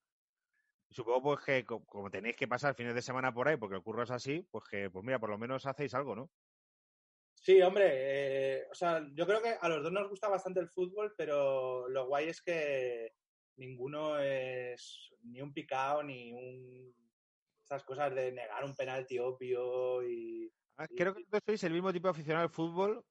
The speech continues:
Speaker 1: que es el aficionado, por así decirlo, que le gusta, que se tomaría un café mientras se lee la revista Panenka, ¿sabes? Este tipo de aficionado.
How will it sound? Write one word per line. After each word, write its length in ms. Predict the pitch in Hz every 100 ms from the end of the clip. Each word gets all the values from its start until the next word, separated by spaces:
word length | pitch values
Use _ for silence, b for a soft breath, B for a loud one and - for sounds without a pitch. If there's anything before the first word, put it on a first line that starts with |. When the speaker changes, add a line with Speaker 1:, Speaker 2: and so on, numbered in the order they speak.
| _
Speaker 1:
que 100 | 143
es 120 | 135
el 80 | 160
aficionado, 760 | 156 147 143 147 156 180 185 _ b b b b _ _ _ _ - _ -
por 120 | 135
así 140 | 131
decirlo, 260 | 160 170 180
que 80 | 156
le 80 | 139
gusta, 800 | 151 156 196 180 175 147 127 - _ _ _ _ _ _ _
que 100 | - 160
se 120 | 160
tomaría 280 | 165 175 220
un 80 |
café 260 | 220 202 220
mientras 260 | 214 180 147
se 80 | 156
lee 160 | 165
la 80 | 160
revista 300 | 143 143 147
Panenka, 380 | 127 107 98 95
¿sabes? 400 | 110 127 98 - _ _ _ _
Este 160 | - 139
tipo 160 | 139
de 60 | 135
aficionado. 560 | 131 117 113 95 87